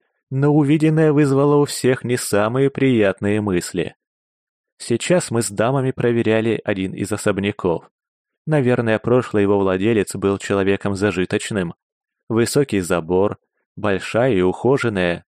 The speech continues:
до эпидемии, территория, три этажа светлого камня и покатая крыша, покрытая синей черепицей. Не всякий торговец может позволить себе такое жилище.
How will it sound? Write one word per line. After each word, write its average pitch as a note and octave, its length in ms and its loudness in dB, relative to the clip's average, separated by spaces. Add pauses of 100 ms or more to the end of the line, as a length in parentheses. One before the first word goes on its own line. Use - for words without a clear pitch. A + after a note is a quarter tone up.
до B2 280 0
эпидемии, F#2+ 560 -2
территория, F#2+ 800 0 (520)
три E3+ 240 2
этажа D3 340 0
светлого A#2+ 520 -2
камня B2+ 500 0
и A#2 160 -2
покатая B2+ 640 0
крыша, B2 560 0 (520)
покрытая G2 580 0
синей G2+ 280 -4
черепицей. - 800 -4 (560)
Не E3 160 0
всякий E3 340 -2
торговец B2+ 600 0
может A#2+ 260 -2
позволить G#2 480 0
себе A#2 320 0
такое F#2+ 420 0
жилище. A#2 540 -2